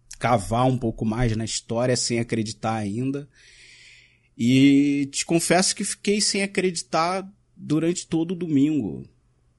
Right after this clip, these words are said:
Chorei compulsivamente por horas, sem acreditar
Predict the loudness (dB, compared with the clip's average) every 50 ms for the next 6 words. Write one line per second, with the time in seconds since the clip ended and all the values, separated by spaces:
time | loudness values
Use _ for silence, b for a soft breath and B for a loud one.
0 | _ _ _ _ -8 -6 -6 -4 -2 0 0 2 2 2 0 0 -2 -6 -10 -14
1 | -16 _ _ _ _ _ _ _ _ _ _ _ _ -8 -2 -2 -2 -2 -2 -6
2 | -6 -4 -2 -2 0 0 0 0 -2 -2 0 -2 -2 -2 -2 -4 -6 -10 _ -6
3 | -4 -4 -2 -2 -4 -4 -4 -6 -6 -6 -8 -10 -12 -14 _ _ _ _ _ _
4 | _ _ _ _ _ -20 _ _ _ _ -4 -2 0 2 2 2 2 0 0 0
5 | 0 0 0 -2 -2 -2 -2 -2 -2 -4 -10